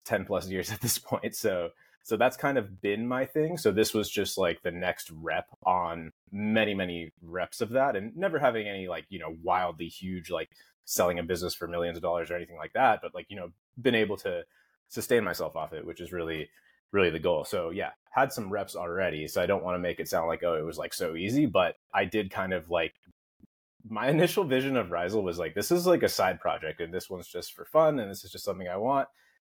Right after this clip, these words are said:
Put, like, probably the least investment I had put into a new brand in a while, and was just like, "Let me just throw this out there and see,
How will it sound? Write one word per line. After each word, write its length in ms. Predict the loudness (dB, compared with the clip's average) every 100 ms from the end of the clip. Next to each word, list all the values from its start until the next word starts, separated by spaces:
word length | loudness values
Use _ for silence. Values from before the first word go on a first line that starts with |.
| _
Put, 160 | 2 4
like, 220 | 2 0 _ _ _ _ _ _ 0
probably 160 | 2
the 80 | 2
least 280 | 0 -2 -4
investment 380 | 0 0 0 -2
I 40 |
had 140 | -2 0
put 120 | -2
into 280 | 0 -2 -4
a 40 |
new 140 | -4 -4
brand 280 | -2 -2 -4
in 60 |
a 60 | 0
while, 460 | 4 6 6 4
and 140 | 2 -2
was 140 | -6
just 200 | -6 0
like, 160 | 0 2
"Let 100 | 2
me 100 | 4
just 200 | 2 2
throw 140 | 2
this 160 | 2 4
out 180 | 2 4
there 160 | 0
and 120 | 0 -4
see, 480 | -4 -2 -2 -4